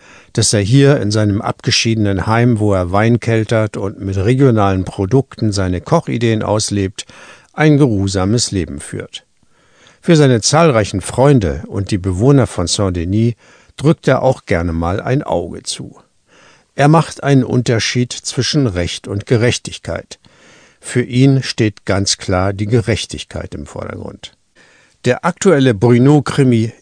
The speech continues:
Im Château beginnt in Sarlat, einer gut erhaltenen, geschichtsträchtigen Stadt, die auch ein beliebter Drehort für Mittelalterfilme ist.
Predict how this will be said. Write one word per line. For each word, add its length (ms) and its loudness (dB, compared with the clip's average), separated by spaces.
Im 160 4
Château 720 0
beginnt 400 0
in 160 -6
Sarlat, 640 0
einer 240 0
gut 240 -2
erhaltenen, 640 2
geschichtsträchtigen 1040 -4
Stadt, 420 -2
die 180 0
auch 200 -2
ein 240 -2
beliebter 480 0
Drehort 580 -2
für 160 0
Mittelalterfilme 920 -2
ist. 420 -14